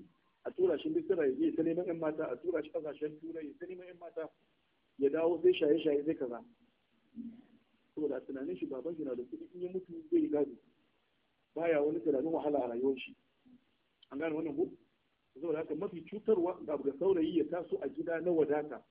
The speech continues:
Yana da wuya ya tsaya ya yi karatu da kyau, yana da wuya ya tsaya ya nutsu. Duk wani abu na rawan kai zai tabbata a gare shi.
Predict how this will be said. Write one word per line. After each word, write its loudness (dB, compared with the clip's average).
Yana -2
da 2
wuya 6
ya 6
tsaya 4
ya 8
yi 8
karatu -2
da -6
kyau, -2
yana -4
da 2
wuya 2
ya 4
tsaya -4
ya -6
nutsu. -8
Duk 0
wani 4
abu 0
na 4
rawan 4
kai 2
zai 4
tabbata -2
a -8
gare -2
shi. -14